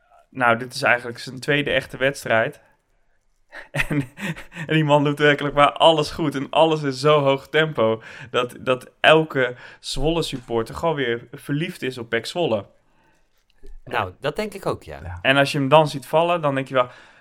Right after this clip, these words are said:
Speaker 1: het zal toch niet.
Speaker 3: Ja, hij was even
Speaker 2: Ja.
Speaker 3: uit de kom.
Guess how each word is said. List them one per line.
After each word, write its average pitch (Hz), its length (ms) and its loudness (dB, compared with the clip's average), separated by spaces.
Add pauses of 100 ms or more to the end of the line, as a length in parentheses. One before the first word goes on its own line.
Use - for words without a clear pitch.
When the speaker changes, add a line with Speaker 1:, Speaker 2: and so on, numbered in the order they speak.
Speaker 1:
het - 200 -16
zal 127 260 2
toch 107 180 -12
niet. 98 300 -14 (640)
Speaker 3:
Ja, 92 120 0
hij 92 100 2
was 127 160 4
even 151 180 2
Speaker 2:
Ja. 139 80 6
Speaker 3:
uit 143 120 8
de 131 80 -10
kom. 143 380 -10